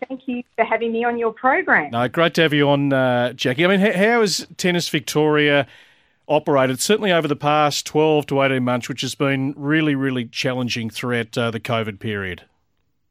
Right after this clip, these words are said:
Speaker 1: Well, it certainly has, and, uh, it's not only tennis, but, uh, throughout covid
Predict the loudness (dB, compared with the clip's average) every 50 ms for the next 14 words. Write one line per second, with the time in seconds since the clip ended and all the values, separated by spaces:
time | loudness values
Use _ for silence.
0 | _ _ _ _ -10 -6 -6 -6 -8 _ _ -4 -2 -2 -2 -2 -4 -6 -6 -6
1 | -4 0 2 2 4 2 2 -2 -2 -4 -6 -6 -6 -6 -6 -4 -4 -4 -4 -6
2 | -8 _ -16 -14 -6 0 0 2 2 2 2 0 -2 -4 -6 -4 0 2 2 2
3 | 2 -2 -4 -6 0 0 0 0 0 -4 -4 -4 -4 _ _ _ _ _ _ _
4 | _ _ _ _ _ _ _ 2 4 6 6 6 4 4 2 -2 -8 -16 -6 -4
5 | -2 -2 -2 -4